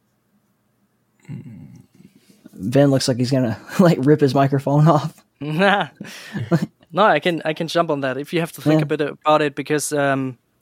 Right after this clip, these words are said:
Speaker 3: when I, when I think about games and sound, the, the first thing that came to mind, uh, almost instantly was, uh, Soma, which is, like,
Speaker 2: Oh,
Speaker 3: a
Speaker 2: yeah.
Speaker 3: psychological horror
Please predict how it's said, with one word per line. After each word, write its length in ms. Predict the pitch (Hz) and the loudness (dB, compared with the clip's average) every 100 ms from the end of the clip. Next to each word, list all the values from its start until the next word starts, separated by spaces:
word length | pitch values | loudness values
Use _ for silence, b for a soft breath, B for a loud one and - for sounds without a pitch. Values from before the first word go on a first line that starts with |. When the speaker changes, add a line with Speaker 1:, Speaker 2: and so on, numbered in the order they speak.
| _ _ | _ _
Speaker 3:
when 180 | - 160 | -2 2
I, 160 | 156 147 | 2 0
when 160 | 160 | 0
I 80 | 165 | -2
think 200 | - 185 | 0 -4
about 280 | 160 147 131 | 0 0 0
games 300 | 147 160 156 | -4 -4 -6
and 80 | 143 | -6
sound, 380 | - 151 165 147 | 0 0 0 0
the, 380 | 139 135 127 - _ _ _ _ _ | -2 -2 -6 -8 _ _ _ _ _
the 100 | 135 | -8
first 400 | - 156 156 - | -2 2 2 0
thing 160 | 165 156 | -2 0
that 160 | 151 | 0
came 200 | - 156 143 | 0 0 0
to 100 | 147 | 2
mind, 440 | 143 151 139 - - | 2 2 -2 -6 -6
uh, 440 | 143 135 135 131 - - - | -2 -2 -2 -4 -8 -10 -4
almost 260 | 147 143 | -2 0
instantly 380 | 147 - 143 135 | -2 -4 -2 0
was, 260 | 131 123 135 | 0 -2 -2
uh, 180 | 131 | -4
Soma, 480 | 123 - 147 165 190 - b b b b - | -2 -2 2 2 0 -4 b b b b -10
which 180 | 139 143 | -8 -2
is, 100 | 139 | 2
like, 140 | 139 | 4
Speaker 2:
Oh, 160 | 127 127 | 4 0
Speaker 3:
a 60 | 127 | -2
Speaker 2:
yeah. 180 | 110 104 _ _ _ _ _ | -4 -8 _ _ _ _ _
Speaker 3:
psychological 840 | - 143 147 147 143 143 143 143 | -4 -2 2 0 0 -4 -4 -4
horror 580 | 131 143 143 139 139 135 | -2 -2 0 0 -2 -6